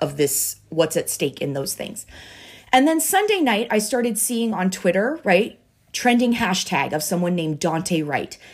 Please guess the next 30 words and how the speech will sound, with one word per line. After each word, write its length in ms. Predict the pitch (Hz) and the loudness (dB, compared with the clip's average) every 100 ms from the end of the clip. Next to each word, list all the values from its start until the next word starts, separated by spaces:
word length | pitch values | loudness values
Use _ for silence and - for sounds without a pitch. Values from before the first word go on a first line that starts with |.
| - - | -14 -4
And 120 | 165 | 0
then 80 | 170 | 4
by 140 | 170 | 4
Monday 380 | 180 190 196 196 | 6 6 6 8
morning, 540 | 185 170 147 110 - - _ _ - | 6 4 0 -4 -10 -20 _ _ -8
the 80 | 165 | -2
reality 580 | 160 170 170 170 165 160 | 4 4 6 4 2 0
of 200 | 143 139 | -2 0
that, 420 | 151 143 - - - - - - _ | 0 0 -4 -10 -12 -20 -20 -20 _
uh, 240 | 160 143 139 | 0 2 0
police 360 | - 156 147 | -2 -2 -2
murder 300 | 147 143 139 | -2 0 0
came 220 | 127 160 123 | -2 -4 -4
out. 260 | - - - _ _ _ _ _ _ - - _ - _ _ _ _ _ _ _ 175 | -6 -10 -18 _ _ _ _ _ _ -14 -14 _ -20 _ _ _ _ _ _ _ 0
The 100 | 180 | 4
world 300 | 180 180 165 | 6 6 6
was 140 | 170 | 2
erupting 420 | 165 180 180 185 | 4 2 2 0
around 240 | 180 170 170 | 2 2 2
that. 240 | 143 143 | 0 0
And 160 | 185 175 | 0 2
then, 260 | 170 165 | 2 0
um, 500 | 165 160 151 147 143 - - - _ | 0 -2 -2 -2 -6 -10 -20 -20 _
later 320 | 202 233 254 | 4 4 4
in 100 | 254 | 2
the 80 | 233 | 2
week, 280 | 220 262 - | 0 -2 -2
we 120 | 202 | -2
find 360 | 196 190 180 185 | 0 2 4 4
out, 340 | 180 226 | 2 0